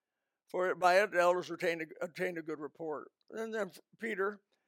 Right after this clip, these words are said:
"Whom having not seen ye love, and whom though ye, now ye see him not, yet believing, ye rejoice with joy unspeakable and full of glory." That's the singing or the sanging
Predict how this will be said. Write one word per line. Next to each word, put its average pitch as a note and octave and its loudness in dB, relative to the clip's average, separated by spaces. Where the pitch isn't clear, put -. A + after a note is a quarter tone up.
"Whom B3 0
having A#3 6
not G#3 4
seen B3 2
ye G3+ 4
love, G3+ 8
and F#3+ 0
whom A3 -2
though G3+ 4
ye, F3+ -2
now G#3 4
ye F#3 -4
see A#3+ 0
him F3 -4
not, G3+ 0
yet G3+ 4
believing, G3 2
ye G3 -8
rejoice G#3+ 4
with F3+ -4
joy B3+ 8
unspeakable A3+ 2
and G#3+ -2
full B3 4
of B3 4
glory." C#4 8
That's - 4
the F#3+ -2
singing A3+ 2
or F3+ 0
the C#3+ -6
sanging F#3 0